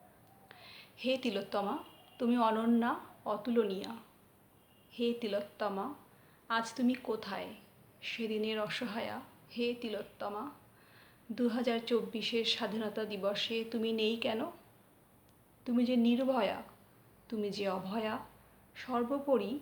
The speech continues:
তুমি নারী। কথায় আছে, "আমরা নারী, আমরাই পারি।" কিন্তু আজ আমার মনে হচ্ছে, আমরা কি পারি? প্রেম ও প্রকৃতির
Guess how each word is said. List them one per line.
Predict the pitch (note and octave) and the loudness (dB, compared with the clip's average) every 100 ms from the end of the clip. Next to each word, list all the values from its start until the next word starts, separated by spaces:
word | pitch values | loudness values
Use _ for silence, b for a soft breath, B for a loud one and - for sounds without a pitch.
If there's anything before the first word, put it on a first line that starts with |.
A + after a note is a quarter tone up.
| - | -4
তুমি | B3 B3 | 2 4
নারী। | A#3 G3+ G#3 A#3 F3+ F3+ - - - - - - - | 4 4 2 0 -2 -12 -20 -20 -20 -20 -20 -20 -14
কথায় | - G3+ G#3 A3 | -6 -6 -4 -4
আছে, | G3+ G3 - D#4 C4 B B B | -4 -4 -4 -4 -4 B B B
"আমরা | G#3+ A3 A#3 A#3 | 0 2 2 2
নারী, | G#3+ G3+ G#3+ A3+ F3+ - | 2 2 2 0 -2 -6
আমরাই | - A3+ A3 A#3 C#4 | -2 0 0 2 0
পারি।" | - F3+ F3 G#3+ - - - - - | 2 2 0 -8 -12 -20 -20 -20 -6
কিন্তু | C#4+ C#4 C#4+ | 0 0 4
আজ | C4+ B3+ B3+ - | 6 6 4 4
আমার | B3 B3 C#4+ | 6 6 6
মনে | A#3 A3+ | 4 2
হচ্ছে, | C4 C#4 - - A3 A#3+ B B B | -2 -4 -6 -2 -2 -2 B B B
আমরা | B3+ B3+ C#4+ | 2 4 2
কি | - D4 | 2 2
পারি? | B3+ - F3+ - - - - - - - - | 4 2 0 -8 -12 -20 -20 -20 -20 -18 -2
প্রেম | B3+ C4 C4 | 2 4 6
ও | C4 C4 | 6 6
প্রকৃতির | A#3+ A#3 B3 C4 C4 | 4 2 0 0 -2